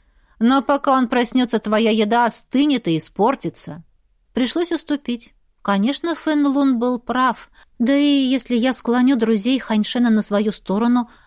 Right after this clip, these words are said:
разве они не помогут мне разбить ледяную маску, под которой злодей прячет свои теплоту и заботу? К тому времени, как Ханьшен проснулся, я снова была во всеоружии,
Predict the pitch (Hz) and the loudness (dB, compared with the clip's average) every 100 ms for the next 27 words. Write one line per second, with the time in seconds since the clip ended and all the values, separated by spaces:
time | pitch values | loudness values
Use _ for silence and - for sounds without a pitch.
0 | - 190 185 196 214 214 220 220 214 226 | -2 -2 0 2 4 4 4 2 2 2
1 | 302 381 - 294 240 220 214 208 214 202 | 0 -2 0 0 0 0 -2 -4 -2 -2
2 | 190 214 208 208 208 262 - 185 - - | -2 0 0 2 0 0 -4 -10 -12 -8
3 | 185 180 190 185 185 190 190 226 - 202 | -8 -6 -6 -4 -2 -2 0 -2 0 -4
4 | 202 196 - 175 180 185 - 190 208 202 | -4 -8 -8 -4 -2 -2 -4 -6 -2 -2
5 | - 170 170 226 262 247 208 - 156 _ | -2 -4 -2 0 0 0 -2 -6 -14 _
6 | _ _ - 320 311 262 262 240 220 214 | _ _ -8 -2 -2 0 0 2 2 0
7 | 220 214 - 233 220 - 226 220 214 220 | -2 -4 -6 -2 -2 0 -2 0 -2 -2
8 | 285 311 - 311 320 - 359 285 196 196 | -2 -2 0 0 0 -2 -2 -2 -2 0
9 | 185 185 185 - 202 202 202 175 - 165 | 0 -2 -4 -2 0 0 -2 -4 -6 -6
10 | 170 | -6